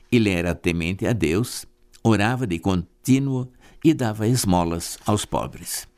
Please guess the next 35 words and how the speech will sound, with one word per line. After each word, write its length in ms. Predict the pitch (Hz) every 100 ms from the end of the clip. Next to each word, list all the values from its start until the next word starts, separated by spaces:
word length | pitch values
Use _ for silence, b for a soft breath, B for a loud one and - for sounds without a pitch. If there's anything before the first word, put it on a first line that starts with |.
| _ _ _ B B B B
Este 280 | - - 170
homem 260 | 120 98 95
teve 300 | 110 95 98
uma 180 | 101
visão 460 | 101 107 90 101 90
de 120 | 87
um 140 | 78 76
anjo 340 | 85 85 - - _ _ _ _ _ -
que 100 | 117
lhe 140 | 113
disse 340 | 101 123 - 90
para 380 | 87 78 58 - B
chamar 380 | B - 113 135
Pedro, 460 | - 95 85 95 92 _ _ - B B
que 460 | - 104 95 95 _ _ _ -
este 360 | 127 127 -
iria 460 | 113 - 98 98 95
lhe 140 | 87
dizer 380 | 87 90 85 82
o 40 | 82
que 140 | 90
ele 140 | 80
deveria 380 | 78 80 85 80
fazer. 460 | - 87 87 - - _ _ B B B B
Só 260 | - 185
que 200 | 175 180
Pedro 460 | - - 131 127 127
era 200 | 123 123
judeu 400 | 113 131 98 92
e 80 | 87
Cornélio 560 | 110 98 90 87 90
era 200 | 87 85
um 80 | 85
centurião 580 | - 110 113 110 90 82
romano. 520 | - 85 65 53 60